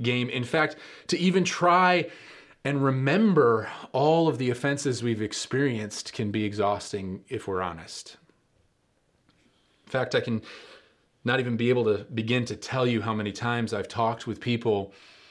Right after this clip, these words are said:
that have had friends and or family members that they haven't spoken to in literal years. Literally years they haven't spoken to that, that friend, that brother, that sister, that parent. And here's the thing.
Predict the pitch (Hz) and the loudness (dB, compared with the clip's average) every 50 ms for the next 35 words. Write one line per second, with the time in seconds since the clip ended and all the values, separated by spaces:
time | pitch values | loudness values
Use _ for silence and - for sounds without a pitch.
0 | _ _ - - 113 113 123 123 113 - - - 135 120 - - - - - - | _ _ -2 0 0 2 4 2 0 0 -2 -4 0 0 0 0 -2 -4 -12 -20
1 | - - - - - _ _ - - 139 131 127 123 123 127 127 117 127 127 127 | -20 -20 -20 -20 -20 _ _ -4 0 2 2 2 2 0 0 -2 -4 -4 -2 -2
2 | 113 117 120 117 113 110 110 - - - _ _ _ - 135 131 135 135 131 120 | 0 4 6 6 6 6 4 0 -10 -20 _ _ _ 0 2 2 4 4 2 2
3 | 113 104 101 95 98 95 - 107 - - 98 85 113 117 113 113 101 - - - | 2 2 0 0 -2 0 -2 -2 0 0 -2 0 0 -2 -2 -2 -4 -6 -2 2
4 | 123 120 117 - 110 95 - 113 95 92 92 90 95 98 101 110 120 117 117 120 | 2 2 2 0 -6 -6 -4 -4 -4 -4 -2 -4 -4 -2 0 0 0 0 0 2
5 | 120 117 117 110 107 107 - _ _ _ _ _ _ _ - 101 98 90 76 - | 2 2 2 2 0 -4 -12 _ _ _ _ _ _ _ -6 -4 -4 -4 -4 -6
6 | - - - - - _ - 117 _ _ _ _ _ _ _ _ - 107 135 147 | -10 -14 -14 -14 -18 _ -20 -20 _ _ _ _ _ _ _ _ -6 -2 0 0
7 | 160 160 156 151 151 147 127 123 131 127 107 90 85 85 - - 98 90 101 104 | 0 0 0 0 0 0 0 -2 -2 0 0 -2 -4 -6 -8 -10 -8 -6 -6 -6
8 | 107 101 - - - 117 107 - 101 87 82 - 101 98 101 - - - - - | -6 -8 -6 0 0 0 0 0 -4 -10 -6 -6 -4 -4 -4 -6 -8 -14 -12 -6
9 | - 110 - - - 135 123 113 104 98 98 101 101 - - - - - - _ | -6 -6 -6 -4 -2 -2 0 0 -2 -2 -4 -4 -6 -6 -8 -18 -20 -20 -20 _
10 | 123 123 135 127 113 113 104 104 101 - - - 143 - - - 120 110 104 98 | 0 2 4 4 4 2 0 -4 -6 -6 0 0 0 0 0 -4 -2 -2 -2 -2
11 | 98 - - 123 110 - 120 110 - - - 143 135 123 110 101 - - - _ | -4 -10 -16 -20 -6 -6 -6 -6 -6 -6 -4 0 2 2 0 0 -6 -14 -20 _
12 | _ _ _ _ _ _ _ _ _ _ _ _ _ _ _ _ _ _ _ _ | _ _ _ _ _ _ _ _ _ _ _ _ _ _ _ _ _ _ _ _
13 | _ - - 131 127 - 123 - - 139 131 113 98 90 | _ -8 -4 -4 -4 -4 -6 -4 -2 -2 -2 -2 -4 -8